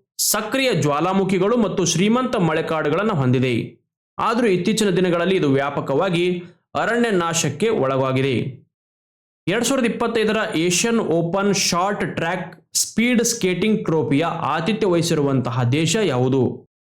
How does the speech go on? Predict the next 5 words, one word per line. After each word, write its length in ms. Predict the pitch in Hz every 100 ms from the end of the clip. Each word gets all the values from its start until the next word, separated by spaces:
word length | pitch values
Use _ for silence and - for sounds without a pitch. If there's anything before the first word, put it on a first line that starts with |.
| _ _ _ _ _ _ 117
ಉತ್ತರ 360 | 135 165 165 175 190 190 - _ _ _ _ 117
ಭಾರತ. 460 | 113 123 127 123 123 104 104 _ _ _ _
ಭಾರತವು 480 | 120 147 240 262 262
ಮೊದಲ 340 | 233 175 208 220
ಬಾರಿಗೆ 720 | 190 190 165 190 196 -